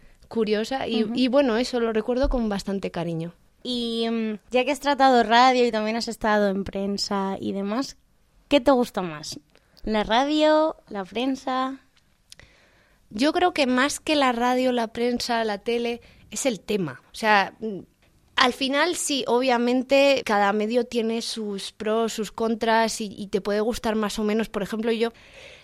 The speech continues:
Speaker 1: me quedaría más con radio y con prensa que con tele, pero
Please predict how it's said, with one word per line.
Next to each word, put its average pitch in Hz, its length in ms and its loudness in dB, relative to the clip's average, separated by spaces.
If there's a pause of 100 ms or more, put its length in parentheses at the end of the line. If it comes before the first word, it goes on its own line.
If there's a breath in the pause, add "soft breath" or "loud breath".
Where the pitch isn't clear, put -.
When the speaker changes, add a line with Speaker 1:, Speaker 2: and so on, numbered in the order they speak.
Speaker 1:
me 240 220 2
quedaría 233 400 4
más 285 200 0
con 247 200 0
radio 277 260 2
y 285 60 -6
con 254 200 -2
prensa 285 420 0
que 240 140 -6
con 208 280 -6
tele, 247 340 -2 (240)
pero 240 260 4